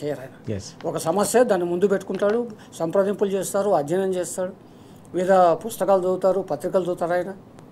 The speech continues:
Speaker 1: ఆ, ఇతరత్ర ఉద్యమాలను కానీ వాటిని అధ్యయనం చేస్తారు, వ్యక్తుల్ని అధ్యయనం చేస్తాడు. చేసిన
Speaker 2: మ్మ్.
Speaker 1: తర్వాత ఒక నిర్ణయానికి వచ్చి ముందడుగు వేస్తాడు. అలా జరిగింది కాబట్టి తెలంగాణ ఉద్యమం సహకారమే ఇవాళ తెలంగాణ రాష్ట్రంలో మనమంతా ఉన్నాం.
Speaker 2: Yes sir, తెలంగాణ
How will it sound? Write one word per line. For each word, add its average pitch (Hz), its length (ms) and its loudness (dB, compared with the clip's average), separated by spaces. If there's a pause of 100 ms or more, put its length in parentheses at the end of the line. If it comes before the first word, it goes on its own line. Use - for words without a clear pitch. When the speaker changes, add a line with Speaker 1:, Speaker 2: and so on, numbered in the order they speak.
(480)
Speaker 1:
ఆ, 170 100 0
ఇతరత్ర 180 760 4 (260)
ఉద్యమాలను 190 520 2
కానీ 185 180 4
వాటిని 165 360 2
అధ్యయనం 175 320 0
చేస్తారు, 190 400 0
వ్యక్తుల్ని 190 420 2
అధ్యయనం 196 340 -2
చేస్తాడు. 180 540 -8
చేసిన 135 200 2
Speaker 2:
మ్మ్. 127 40 -6
Speaker 1:
తర్వాత 202 400 -4 (420)
ఒక 175 140 -2
నిర్ణయానికి 214 500 2
వచ్చి 214 280 -4 (180)
ముందడుగు 175 340 -2
వేస్తాడు. - 480 -12 (520)
అలా 165 200 8
జరిగింది 226 400 6
కాబట్టి 226 340 8
తెలంగాణ 208 400 2
ఉద్యమం 196 380 0
సహకారమే 175 640 0
ఇవాళ 190 180 2
తెలంగాణ 170 440 0
రాష్ట్రంలో 165 320 -6
మనమంతా 147 360 -8
ఉన్నాం. - 460 -8
Speaker 2:
Yes 107 80 -8
sir, - 240 -10
తెలంగాణ 147 520 0